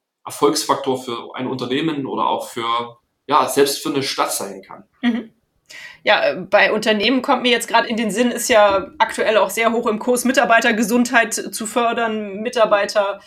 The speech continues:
Speaker 2: allgemein zu locken, weil Personalnotstand besteht. Also da gibt's ja etliche Gründe, warum man auch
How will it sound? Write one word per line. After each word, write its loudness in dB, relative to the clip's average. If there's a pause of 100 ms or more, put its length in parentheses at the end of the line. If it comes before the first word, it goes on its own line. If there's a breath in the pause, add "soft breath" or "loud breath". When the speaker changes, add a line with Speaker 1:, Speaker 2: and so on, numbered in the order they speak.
(200 loud breath)
Speaker 2:
allgemein 0
zu -8
locken, 0
weil 4
Personalnotstand -2
besteht. -6
Also -4
da -4
gibt's -8
ja -2
etliche -6 (340 loud breath)
Gründe, 2
warum -2
man -8
auch -6